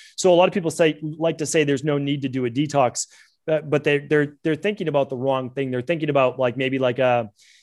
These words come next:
you know, a cleanse or something like that. And there's nothing wrong with those either, but a detox is very different. It actually just speeds up the natural production of what your body does anyway.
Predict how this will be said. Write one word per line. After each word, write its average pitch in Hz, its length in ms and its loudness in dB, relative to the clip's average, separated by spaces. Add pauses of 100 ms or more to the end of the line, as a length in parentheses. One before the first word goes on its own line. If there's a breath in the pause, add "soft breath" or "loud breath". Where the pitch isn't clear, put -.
(160 soft breath)
you 156 60 -2
know, 139 200 2
a 123 40 -4
cleanse 127 880 -6
or 147 160 0
something 170 160 -4
like 139 120 -2
that. 139 120 0
And 139 100 -4
there's 165 140 -6
nothing 233 260 -2
wrong 156 160 2
with 147 100 -2
those 139 200 -2
either, 196 180 2
but 131 260 0 (180 soft breath)
a - 60 -2
detox 240 420 0
is 131 80 -4
very 131 180 0
different. 127 440 -2
It 127 60 -6
actually 170 340 -4
just 135 260 -4
speeds 165 360 -6
up 143 200 0
the 139 80 -4
natural 135 400 -4
production 135 520 -4
of 120 100 -2
what 131 120 -6
your 135 80 -4
body 127 220 2
does 120 280 -2
anyway. 147 600 0